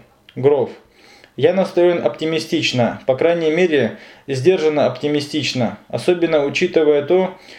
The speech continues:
что какие-то мощные, хоть и неочевидные факторы, возможно,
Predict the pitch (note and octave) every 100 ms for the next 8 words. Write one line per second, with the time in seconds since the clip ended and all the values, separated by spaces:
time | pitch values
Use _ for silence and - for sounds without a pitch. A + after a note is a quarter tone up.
0 | - - - E3 D#3 D#3+ D#3 F#3 F3+ D#3
1 | D#3 F3+ F#3 D3+ F3 D#3 D#3 D3+ D3+ D3
2 | - D#3 F3 D3+ C#3+ C3 E3+ F3 - B2+
3 | B2 B2+ D3+ D#3 C#3 C3 B2